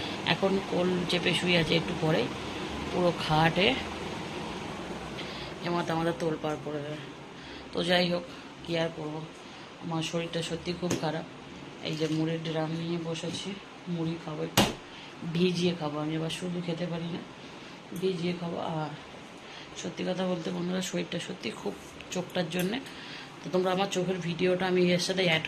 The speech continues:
করে দিয়েছি, তোমরা দেখেইছো কী পরিমাণে আমার চোখের সমস্যাটা। এখনও দেখছো ফোলাটা কমেনি, ফোলাটা রয়ে গেছে আলুর মতন একটা ফোলা রয়ে গেছে। তো যাই হোক, এই হচ্ছে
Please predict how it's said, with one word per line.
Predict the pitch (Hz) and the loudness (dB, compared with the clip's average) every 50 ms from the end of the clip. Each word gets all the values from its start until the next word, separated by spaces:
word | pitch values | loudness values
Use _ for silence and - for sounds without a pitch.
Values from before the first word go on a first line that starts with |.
| - - | 0 0
করে | 180 175 175 | 2 2 4
দিয়েছি, | 175 175 175 175 | 4 4 2 2
তোমরা | 175 170 165 175 165 | 2 2 2 2 2
দেখেইছো | 156 165 160 - 180 180 185 175 - - 170 180 - - - - - - - - - - - - - | 2 2 2 4 4 4 4 4 2 0 -2 -2 -4 -8 -12 -12 -12 -12 -12 -12 -12 -12 -12 -12 -4
কী | - - 190 180 180 180 - | 2 4 6 6 6 4 2
পরিমাণে | 170 175 170 180 175 180 180 180 | 2 4 6 8 8 8 8 8
আমার | 175 170 175 175 | 6 6 4 4
চোখের | 175 - 170 170 170 | 2 2 0 2 0
সমস্যাটা। | 165 - - 156 151 151 147 - 156 - 185 185 180 190 | 0 0 0 2 2 2 2 0 0 0 0 4 4 4
এখনও | 170 - 185 185 190 | 4 4 4 4 4
দেখছো | 180 190 185 - 226 | 4 4 4 4 2
ফোলাটা | 185 - - 180 170 165 160 170 | 2 2 2 4 4 4 4 2
কমেনি, | 170 165 170 170 185 196 214 269 285 285 - - - - - - - - - - - - - - | 0 0 2 2 2 4 4 2 2 0 -4 -10 -12 -12 -12 -12 -12 -12 -12 -14 -12 -10 -4 -2
ফোলাটা | 170 165 160 151 160 160 | 0 0 2 2 2 2
রয়ে | 151 156 156 160 165 165 | 2 4 2 2 2 0
গেছে | 170 170 175 - - | -2 -2 -2 0 0
আলুর | - 160 151 156 156 156 160 | 0 2 2 0 0 0 0
মতন | 165 175 175 175 185 - | -2 -2 -2 -2 -4 -2
একটা | 175 175 180 - - 233 254 - - - - - - - - | -4 -4 -4 -4 -6 -6 -6 -6 -10 -14 -14 -14 -14 -10 -6
ফোলা | - 160 175 175 | -2 0 0 0
রয়ে | 165 - 180 175 165 160 | 0 0 -2 -2 0 0
গেছে। | 156 156 147 - 190 - - - - - - - - - - - - - - - | -2 -2 -2 -2 -4 -6 -6 -8 -12 -12 -12 -10 -10 -12 -12 -12 -14 -14 -10 -6
তো | 190 180 | -4 0
যাই | 170 196 196 196 190 | 2 4 4 4 4
হোক, | 196 190 - - - - - - - - - - - - - - - - - - - - - - - - - - - - - - - - - - - - - - - - - - - | 2 0 -4 -10 -12 -12 -12 -12 -12 -12 -12 -12 -12 -12 -12 -12 -12 -14 -14 -14 -14 -14 -14 -14 -14 -14 -14 -14 -14 -14 -14 -14 -14 -14 -14 -12 -12 -12 -12 -12 -12 -14 -8 -2 2
এই | 175 185 180 180 | 2 4 4 4
হচ্ছে | 175 175 175 - - - | 2 2 2 2 0 0